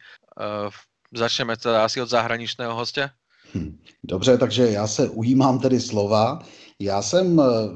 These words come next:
Speaker 2: samozřejmě vyrůstal v těch, eh, osmdesátkách, devadesátkách a nějakým způsobem mě ty starý hry, nebo pro nás to tehdy starý hry nebyly samozřejmě, ale dneska už jsou to starý hry, tak oslovovaly a, eh, mě to hrozně bavilo, ten svět, a začal jsem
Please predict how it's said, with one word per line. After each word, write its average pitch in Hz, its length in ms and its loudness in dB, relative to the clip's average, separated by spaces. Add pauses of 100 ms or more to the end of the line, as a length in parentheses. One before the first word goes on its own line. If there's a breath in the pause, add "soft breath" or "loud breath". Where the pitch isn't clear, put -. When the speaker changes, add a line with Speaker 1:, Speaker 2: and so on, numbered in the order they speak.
(500)
Speaker 2:
samozřejmě 135 440 0
vyrůstal 123 480 2
v 147 60 -10
těch, 147 300 -2
eh, 113 100 2
osmdesátkách, 127 840 0
devadesátkách 113 960 -2
a 143 60 2
nějakým 123 300 -2
způsobem 123 420 -2
mě 123 140 2
ty 123 120 -4
starý 120 340 -2
hry, 127 200 -2 (420 loud breath)
nebo 90 280 -4
pro - 180 -6
nás 92 200 -2
to - 80 -14
tehdy 107 180 0
starý 107 260 0
hry 107 120 0
nebyly 104 280 0
samozřejmě, 123 600 2
ale 120 160 6
dneska 98 320 -2
už 110 100 -2
jsou 120 120 0
to 123 100 2
starý 120 300 2
hry, 123 140 2
tak 120 280 -4
oslovovaly 123 840 2
a, 147 120 4
eh, - 520 -4
mě 101 160 0
to 131 120 4
hrozně 123 280 6
bavilo, 101 360 2
ten 127 180 2
svět, 135 420 2
a 127 280 4
začal 107 320 0
jsem 135 320 0